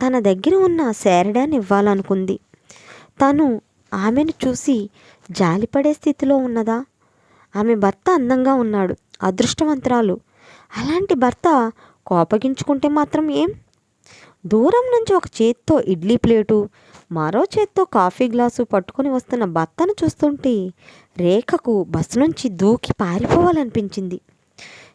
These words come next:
"హే భగవాన్, ఈ అవతారంతో ఇంకెంతకాలం?" బుద్ధి వచ్చింది. తను మరెక్కడికి బయటికి వెళ్ళదు. దూరంగా నిల్చుని చంద్రం సిగరెట్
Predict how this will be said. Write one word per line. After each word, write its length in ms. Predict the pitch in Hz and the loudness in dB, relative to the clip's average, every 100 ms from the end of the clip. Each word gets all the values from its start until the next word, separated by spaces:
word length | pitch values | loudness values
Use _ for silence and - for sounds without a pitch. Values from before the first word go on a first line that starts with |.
| - | 0
"హే 160 | 254 | 2
భగవాన్, 560 | 220 202 185 202 240 220 - _ _ - | 2 0 0 0 0 -4 -14 _ _ -10
ఈ 160 | 233 240 | -6 -4
అవతారంతో 640 | 170 165 - 262 302 285 302 | -4 -6 -2 -2 -2 -2 -2
ఇంకెంతకాలం?" 760 | 247 214 262 277 294 277 269 269 _ _ _ | -2 -2 -4 -4 -4 -4 -4 -6 _ _ _
బుద్ధి 220 | 202 185 311 | -6 0 0
వచ్చింది. 520 | 330 - 220 202 175 _ - - _ 226 | 0 -2 -6 -6 -8 _ -20 -20 _ 0
తను 100 | 220 | 2
మరెక్కడికి 640 | 202 185 - - 285 294 | 2 -2 -4 -4 -2 0
బయటికి 400 | 330 226 190 214 | 2 2 0 0
వెళ్ళదు. 380 | 220 190 180 190 - _ _ _ _ | 0 2 0 -4 -12 _ _ _ _
దూరంగా 460 | 185 269 466 466 440 403 | -2 0 0 0 -2 -2
నిల్చుని 500 | 370 - 320 254 190 | -2 -4 -4 -2 -4
చంద్రం 680 | - _ - 180 185 285 269 - | -10 _ -6 -4 -4 -8 -10 -16
సిగరెట్ 380 | - 170 214 226 | -6 -4 -4 -6